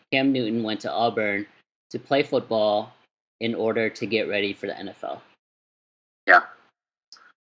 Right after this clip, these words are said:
Speaker 2: That is, that is fair. I, I see your point. Um, I,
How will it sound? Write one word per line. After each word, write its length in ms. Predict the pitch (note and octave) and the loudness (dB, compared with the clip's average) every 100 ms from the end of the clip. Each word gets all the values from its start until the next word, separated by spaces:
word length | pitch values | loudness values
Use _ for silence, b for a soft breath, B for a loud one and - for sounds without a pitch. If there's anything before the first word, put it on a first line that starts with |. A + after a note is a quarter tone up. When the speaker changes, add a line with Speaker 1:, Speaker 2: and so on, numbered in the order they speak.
| _ _ _ - | _ _ _ 8
Speaker 2:
That 360 | A#2 E3 F#3 | 10 10 6
is, 760 | F3 E3 D#3+ D3+ C#3+ - - - _ | 6 6 6 4 4 2 2 -2 _
that 160 | B2 D3 | 4 4
is 260 | E3 - - - - | 4 -2 -6 -10 -2
fair. 540 | A#2+ A#2+ A#2+ C#3 D#3 | 0 4 6 4 2
I, 220 | A#2 A#2 A2+ | -2 -2 -4
I 20 | |
see 220 | - B2+ | -6 -6
your 240 | B2 A#2 - - | -2 -4 -4 -6
point. 360 | G#2 G#2 - - - _ - G2 | -4 -4 -8 -16 -18 _ -10 -6
Um, 440 | F#2 F2 E2+ E2 - - - - | -4 -4 -6 -14 -16 -14 -2 0
I, 200 | G2+ | 0